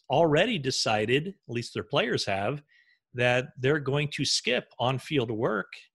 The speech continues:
uh, for the off-season program. So, um, th-, that's very interesting that the Seattle Seahawks have joined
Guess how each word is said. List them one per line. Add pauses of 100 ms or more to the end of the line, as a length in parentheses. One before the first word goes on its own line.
uh,
for
the
off-season
program.
So, (680)
um, (580)
th-,
that's
very
interesting
that (320)
the
Seattle
Seahawks
have
joined